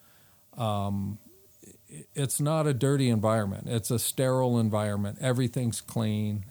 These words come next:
And so your mom and I went back in there, and your mom got into the embalming room, and I had her lay down on one of the dressing tables, and,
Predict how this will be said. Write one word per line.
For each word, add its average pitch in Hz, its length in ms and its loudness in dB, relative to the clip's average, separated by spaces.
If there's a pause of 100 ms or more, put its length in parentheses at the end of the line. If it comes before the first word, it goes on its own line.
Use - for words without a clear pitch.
And 104 460 -4 (520)
so - 200 -4
your 117 200 0
mom 147 360 2
and 120 100 2
I 110 140 2
went 113 260 0
back 113 300 0
in 131 180 0
there, 107 200 0
and 107 120 0
your 101 100 -2
mom 120 320 0
got 113 220 0
into 117 600 0 (240)
the 120 160 2
embalming 110 560 2
room, 107 360 -2
and 104 360 -4 (640)
I 117 120 2
had 127 220 2
her 127 140 2
lay 120 260 2
down 123 460 2
on 110 300 0
one 117 160 2
of 110 100 0
the 104 100 -2
dressing 127 600 -2
tables, 101 760 -6 (440)
and, 107 640 -2